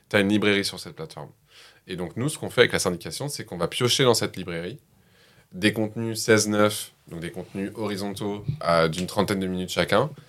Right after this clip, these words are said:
et on va adapter ces contenus pour d'autres plateformes, sur d'autres codes, euh, sur d'autres audiences, et cetera, euh, qui monétisent en plus différemment. Et donc,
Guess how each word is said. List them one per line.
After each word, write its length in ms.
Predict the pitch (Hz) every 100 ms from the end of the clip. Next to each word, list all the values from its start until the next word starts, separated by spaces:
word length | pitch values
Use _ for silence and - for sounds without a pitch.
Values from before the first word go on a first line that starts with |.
| - _
et 120 | 101
on 80 | 101
va 100 | 101
adapter 440 | 101 120 120 113 113
ces 160 | 101
contenus 380 | 98 92 113 147
pour 320 | - 107 110 - _
d'autres 520 | - 92 131 143 - 110
plateformes, 560 | 92 - 95 104 127 - _ _ _ _ -
sur 360 | - - 98 87
d'autres 320 | 92 131 -
codes, 360 | 101 98 113 - _ 92
euh, 800 | 85 85 82 82 82 80 78 -
sur 280 | - 92 82
d'autres 260 | 113 104
audiences, 380 | 101 92 104 107
et 60 | 92
cetera, 500 | - - 85 110 - - _ _ -
euh, 260 | 92 85 85
qui 160 | -
monétisent 400 | 95 92 87 113
en 80 | 92
plus 200 | - -
différemment. 500 | 98 - 92 85 76 - _ _ - - -
Et 80 | 95
donc, 220 | 95 92